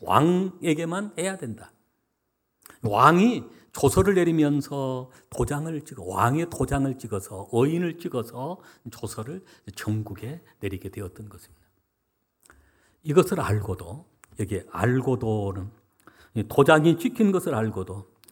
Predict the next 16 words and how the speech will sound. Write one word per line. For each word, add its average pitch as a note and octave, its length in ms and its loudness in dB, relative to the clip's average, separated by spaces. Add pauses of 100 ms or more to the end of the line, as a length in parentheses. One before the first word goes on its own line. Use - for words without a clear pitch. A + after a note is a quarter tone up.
(140)
조서의 F#3+ 480 8
내용이 E3 560 6
어떤 F3+ 360 2
것인 F3 320 0
줄을 G#3 280 -2 (160)
알고도 C4 1200 8 (220)
다니엘은 G#2+ 640 -6 (1300)
하나님 F#2 360 -10
앞에 C#3+ 420 -16 (480)
예배자로, G#2+ 480 -10 (960)
기도자로 - 540 -12 (340)
변함없이, F2+ 580 -8
흔들림이 F3+ 640 -8
없이 B2 480 -14 (640)
하나님께 F2+ 520 -8
영광을 A2 580 -6